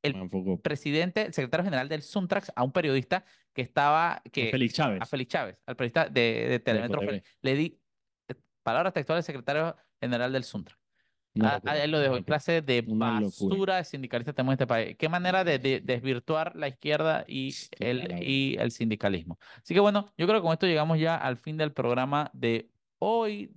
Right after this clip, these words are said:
Speaker 2: Buen
Speaker 1: Eh,
Speaker 2: análisis, postdeba-, eh, todavía mañana nos da para, para hacer más análisis del debate todavía,
Speaker 1: Sí,
Speaker 2: yo
Speaker 1: sí, yo
Speaker 2: creo.
Speaker 1: creo que sí.
Speaker 2: Sí,
Speaker 1: Y de
Speaker 2: sí,
Speaker 1: aquí a
Speaker 2: sí, sí,
Speaker 1: mañana
Speaker 2: sí.
Speaker 1: va a haber buco noticias, así
Speaker 2: Hoy
Speaker 1: que
Speaker 2: fue de forma, mañana quizá va a ser más de fondo.
Speaker 1: Exactamente. Así que bueno,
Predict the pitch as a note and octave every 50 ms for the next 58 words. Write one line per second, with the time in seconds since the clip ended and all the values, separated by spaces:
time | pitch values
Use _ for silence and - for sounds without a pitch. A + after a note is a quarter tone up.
0 | _ _ _ _ _ - - C#3+ C#3 C3+ C3 C3 C3 C3 C3 B2+ - E3+ E3+ F3
1 | F3 F3 E3+ - - C#3 B2 - - D#3 D3 C#3+ D3 D#3 F3 F#3+ G3 D#3 F#3 G#3
2 | - F3+ F#3 - G3 F#3+ G3 G#3+ A#3 B3 B3 A3 F3+ F3 F3+ F#3+ G#3 G3+ E3 D3+
3 | D#3 D3+ - F3 E3 D#3 B2+ A2 - A#2+ B2 A#2+ A2+ C3 B2+ C3+ C3 C#3 C3 B2
4 | B2+ B2+ B2+ B2 A#2 G#2 G2 F#2+ F#2 F#2 G2+ F2+ F2+ F2 E2+ G2 F#2 F2+ F2 D3
5 | D3 C#3 D3 D3+ C#3+ - E3 D3+ D#3 D3+ D3+ D3+ C#3+ D3+ D3+ C#3 C3+ - E3 E3+
6 | F3+ F3 F3+ F3+ F3 E3+ E3 D#3+ D#3 F3 F#3 F3+ - F3+ F3 D#3+ C3 A#2 - A#2+
7 | G#2+ - A2+ G2+ - C3 C#3 C3+ - E3 E3 E3 E3+ E3+ - G3+ G#3 G#3 G3+ G#3
8 | G#3+ A3+ A#3 G#3+ D#3+ C#3 C3+ C3+ C3+ C#3 C3+ C#3+ B2+ C3 A#2+ B2 B2+ B2+ B2+ -
9 | C3+ A#2+ A#2 A#2 A2+ A2+ G#2+ - G#2 F#2+ F2+ F2+ F2 - _ _ _ - - -
10 | A#2 - - G#2+ G2 E2+ E2+ - F2+ C3 C3 D3+ D#3+ D#3+ E3+ F3 E3+